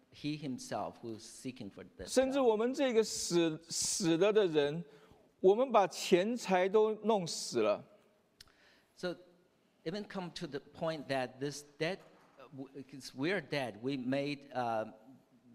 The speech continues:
Speaker 1: money or wealth dead.
Speaker 2: 所以我们这样一个死在过犯罪恶当中人，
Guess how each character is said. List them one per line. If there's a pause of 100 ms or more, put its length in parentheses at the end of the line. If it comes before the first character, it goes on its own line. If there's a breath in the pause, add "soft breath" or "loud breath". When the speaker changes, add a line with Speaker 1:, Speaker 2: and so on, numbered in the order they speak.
(160)
Speaker 1:
money (240 soft breath)
or
wealth
dead. (580 soft breath)
Speaker 2:
所
以 (220)
我
们 (440)
这
样
一
个
死
在
过
犯
罪
恶
当
中
人，